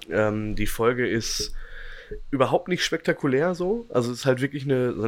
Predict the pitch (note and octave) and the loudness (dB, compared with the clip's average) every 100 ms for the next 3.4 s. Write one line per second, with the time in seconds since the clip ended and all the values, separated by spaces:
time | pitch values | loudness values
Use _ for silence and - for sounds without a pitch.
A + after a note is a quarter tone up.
0 | F#2+ G#2 G#2+ D3+ C3+ A#2 A#2 A2+ A#2 A#2 | 2 0 0 0 2 2 2 0 2 2
1 | G2+ G#2+ A#2 C#3+ D#3+ - D3 D#3 D#3 D#3 | 2 4 4 2 -6 -2 0 0 -2 -4
2 | E3 G3 - - - - - - - - | -4 -6 -12 -20 -16 -14 -12 -12 -6 2
3 | G#2+ G#2 G2+ | 4 4 0